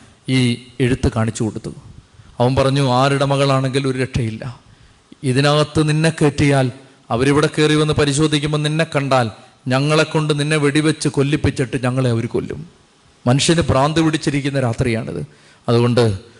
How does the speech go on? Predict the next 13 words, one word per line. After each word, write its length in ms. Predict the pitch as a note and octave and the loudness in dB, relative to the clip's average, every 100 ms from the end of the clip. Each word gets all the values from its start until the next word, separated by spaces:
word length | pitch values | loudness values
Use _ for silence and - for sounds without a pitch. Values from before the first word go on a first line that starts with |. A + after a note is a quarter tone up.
| _ - | _ -4
നിന്നെ 220 | B2 C3 | 0 2
ഈ 40 | |
വീട്ടിൽ 280 | C3+ C3+ - | 2 2 0
കയറ്റില്ല." 420 | G#2 B2+ C3 A#2 | 0 0 0 0
അവൾ 280 | A#2 - B2 | 0 0 -2
കരഞ്ഞ് 760 | B2+ - - D3 C3+ D3+ D3+ D3+ - | -4 -8 -4 0 2 0 -2 -6 0
കാല് 280 | C#3 D3 F3 | 2 2 2
പിടിച്ച് 460 | E3+ D3+ - B2+ A#2 - - _ | 0 -2 -2 -4 -4 -10 -20 _
അപ്പൻ 260 | B2+ - D3 | -2 2 2
ചെയ്തു 240 | C#3+ C#3+ | 2 2
കൊടുത്ത 320 | D3+ D3 C#3+ | 2 2 2
ഉപകാരങ്ങളൊക്കെ 680 | D3 C3+ C#3+ D3+ D3 D3 C#3 | 2 2 2 2 0 -2 0
ഓർമ്മിപ്പിക്കുമ്പോൾ 760 | C3+ C#3 C#3+ C3+ C3 B2+ B2+ | 2 2 -2 -4 -2 0 0